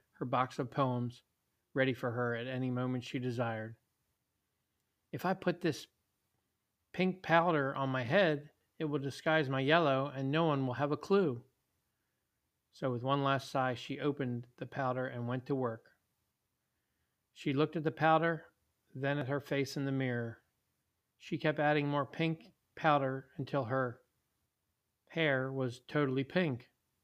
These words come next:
She even had enough left over to change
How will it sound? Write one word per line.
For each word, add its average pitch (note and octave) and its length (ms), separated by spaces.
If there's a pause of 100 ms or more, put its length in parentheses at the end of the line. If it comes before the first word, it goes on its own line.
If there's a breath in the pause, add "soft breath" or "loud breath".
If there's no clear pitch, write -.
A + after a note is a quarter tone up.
(1500 soft breath)
She - 200
even D3+ 260
had C#3 160
enough C3+ 320
left C#3 240
over C3+ 240
to B2 220
change C#3 600